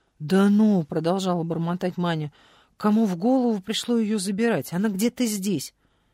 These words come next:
Или, может быть, на кухне?» «Маня!» — выговорила Лёля насторожённым шёпотом. «Там какие-то звуки!»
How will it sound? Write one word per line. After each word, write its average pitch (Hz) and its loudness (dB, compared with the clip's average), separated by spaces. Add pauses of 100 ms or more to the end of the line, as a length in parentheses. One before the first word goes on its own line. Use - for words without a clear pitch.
(120)
Или, 170 -2
может 185 0
быть, 170 -8
на 160 -2
кухне?» 202 -4 (1500)
«Маня!» — 190 -2 (280)
выговорила 160 -4
Лёля 190 -2
насторожённым 170 -4
шёпотом. 147 -8 (380)
«Там 175 -4
какие-то 196 -8
звуки!» 208 -6